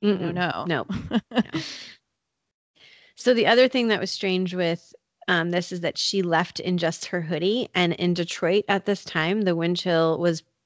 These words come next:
Speaker 2: probably below zero that night. So for her to not dress for that kind of weather as she left would be strange, especially being, I mean, she lives in Texas. Like, she must have been freaking freezing. <laughs> I mean,
Speaker 1: For
Speaker 2: like,
Speaker 1: sure.
Speaker 2: So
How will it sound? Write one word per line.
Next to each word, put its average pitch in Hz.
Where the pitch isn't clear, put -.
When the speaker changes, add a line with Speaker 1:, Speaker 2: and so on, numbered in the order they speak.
Speaker 2:
probably 175
below 165
zero 160
that 220
night. 254
So 214
for 180
her 196
to 180
not 175
dress 160
for 170
that -
kind 165
of 156
weather 165
as 170
she -
left 160
would 160
be 160
strange, 160
especially 247
being, 175
I -
mean, 170
she 190
lives 180
in 170
Texas. -
Like, -
she -
must 185
have 202
been 175
freaking -
freezing. -
<laughs> -
I 254
mean, 220
Speaker 1:
For 190
Speaker 2:
like, 170
Speaker 1:
sure. 147
Speaker 2:
So 175